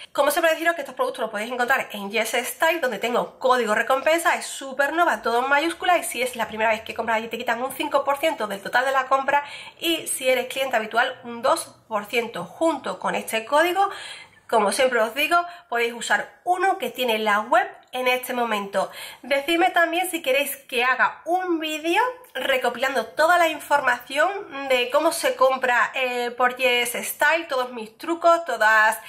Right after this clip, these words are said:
las cosas que podéis aprovechar, porque yo estoy segura de que muchas personas no aprovechan todo, todo lo que se puede aprovechar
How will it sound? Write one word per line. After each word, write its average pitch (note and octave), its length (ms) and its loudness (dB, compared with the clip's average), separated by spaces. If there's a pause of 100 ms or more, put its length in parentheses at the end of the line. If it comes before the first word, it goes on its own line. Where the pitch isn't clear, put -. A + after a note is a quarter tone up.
(220)
las A#3+ 160 -2
cosas C4 280 0
que B3+ 120 -4
podéis A#3 300 2
aprovechar, A#3+ 600 0
porque - 180 -16
yo A#3 120 -2
estoy E4 160 -6
segura C#4+ 280 0
de B3+ 120 0
que A3+ 120 -6
muchas C4 300 -2
personas C4 440 0
no B3+ 240 -2
aprovechan A#3+ 540 0
todo, A#3+ 260 -2
todo A#3 220 0
lo A3+ 120 0
que - 80 -8
se A3+ 100 -8
puede A#3+ 160 2
aprovechar G#3+ 420 -2